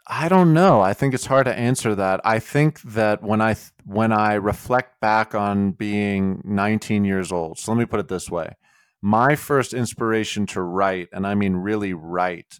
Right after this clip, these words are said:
and I hope, you know, that it's fine with me saying that you also are a writer, and, and, and I mean that non-pretentiously, but you're someone who takes writing very seriously and has committed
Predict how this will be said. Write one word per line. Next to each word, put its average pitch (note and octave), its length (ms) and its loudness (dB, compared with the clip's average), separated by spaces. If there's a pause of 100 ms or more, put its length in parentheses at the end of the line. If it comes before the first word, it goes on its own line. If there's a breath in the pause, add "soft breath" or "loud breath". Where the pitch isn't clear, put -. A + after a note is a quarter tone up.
and G#2 100 -4
I G2+ 100 0
hope, A2 300 2
you C3 140 -2
know, F2 380 -2
that G2 240 -2
it's F#2 120 -10
fine G2+ 300 0
with G2+ 160 -6
me F#2+ 80 -4
saying G2 300 -6
that F2+ 80 -8
you G#2+ 180 -4
also F#2 640 0
are F#2 160 0
a G2 80 -2
writer, F2+ 480 -4 (340)
and, A#2+ 160 -2
and, G#2 280 0
and G#2+ 160 -2
I G2+ 80 0
mean G#2 180 2
that G#2 160 -2
non-pretentiously, G2 880 -4
but F#2+ 100 -10
you're G2 100 -6
someone G2 340 -4
who F#2+ 100 -6
takes F#2+ 320 -8
writing F#2+ 320 -2
very F#2 240 -2
seriously F2+ 640 -6
and E2+ 200 -8
has F2+ 160 -10
committed F2+ 520 -4